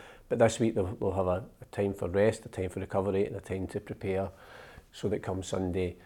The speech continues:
you know, you would, you would expect them to to be ready to, to go and get the goals. And as, as you say, fingers crossed that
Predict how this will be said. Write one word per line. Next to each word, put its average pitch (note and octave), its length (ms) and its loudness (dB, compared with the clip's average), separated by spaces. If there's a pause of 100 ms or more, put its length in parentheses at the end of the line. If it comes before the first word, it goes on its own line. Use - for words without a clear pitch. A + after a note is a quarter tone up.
(540)
you C3 120 2
know, G2 100 4
you F#2+ 180 2
would, F2 220 -4 (440)
you A#2 120 -2
would F2+ 220 -4
expect - 520 -4
them F#2+ 160 -2
to F#2 300 -2 (640)
to - 100 -8
be F#2 120 2
ready F2+ 280 2
to, F#2 320 -2
to - 200 -6
go F#2 280 4
and F2+ 320 -2
get G2 180 2
the G2+ 60 -2
goals. F2+ 400 -2
And F2 200 -6 (160)
as, G#2 100 -10 (160)
as F2 80 -6
you - 80 0
say, F#2+ 180 -6
fingers G2 360 0
crossed F2+ 420 -2
that F#2 160 -4